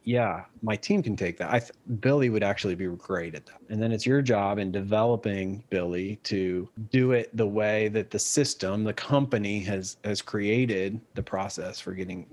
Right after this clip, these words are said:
that done. That is, that is the frustration of moving from somebody who's capable of doing a lot. But as you grow in your capability, you know, what's, what's the most important thing you can do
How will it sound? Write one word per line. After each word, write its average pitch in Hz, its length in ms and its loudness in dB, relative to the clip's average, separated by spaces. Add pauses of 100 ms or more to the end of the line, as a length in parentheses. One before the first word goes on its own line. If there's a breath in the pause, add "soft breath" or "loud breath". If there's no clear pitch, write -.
that 95 260 -10
done. 95 340 -8 (240)
That 104 180 0
is, 113 220 0
that 113 240 2
is 139 160 2
the 117 100 2
frustration 104 880 -2
of 101 300 -4
moving 104 500 -2
from 98 640 -4 (760 loud breath)
somebody 113 440 2
who's 107 240 0
capable 113 760 0
of 98 240 -6
doing 110 680 -2
a 92 100 -4
lot. 90 460 -4
But 101 180 -4
as 135 300 4
you 113 80 -2
grow 120 220 2
in 110 80 0
your 98 180 -6 (240)
capability, 104 840 0 (140)
you 113 140 -2
know, 95 160 -4
what's, 131 340 2
what's - 520 -2 (180)
the 123 80 0
most 113 320 0
important 101 420 -4
thing 98 140 -4
you 87 80 -6
can 85 180 -10
do 73 260 -10